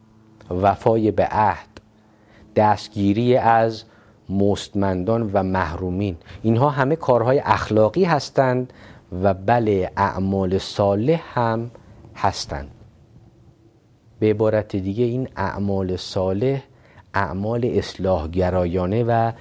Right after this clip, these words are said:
رفرمیستی هستند. اعمالی هستند که در جامعه برای بهبودی امور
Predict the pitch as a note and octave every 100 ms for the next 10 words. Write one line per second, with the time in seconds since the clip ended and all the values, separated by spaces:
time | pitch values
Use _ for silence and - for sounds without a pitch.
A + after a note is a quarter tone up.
0 | - - - F2+ F2+ - - F#2 F2 F2
1 | F2 - A2 F#2+ E2 - - D2+ C#2+ -
2 | _ _ _ _ _ _ _ - F#2+ G2
3 | G#2+ A#2+ B2+ A#2+ A#2 A#2+ A2+ G#2+ F#2+ F#2
4 | E2+ D#2+ F#2 F2+ F2 F2 A2+ B2 A#2+ -
5 | _ _ _ _ _ _ - E2 E2+ F#2+
6 | A2+ A#2 G#2+ E2+ G2 D#2 E2 F2 F2 D#2+
7 | F2 F2 E2 F2+ G#2 A#2+ A#2+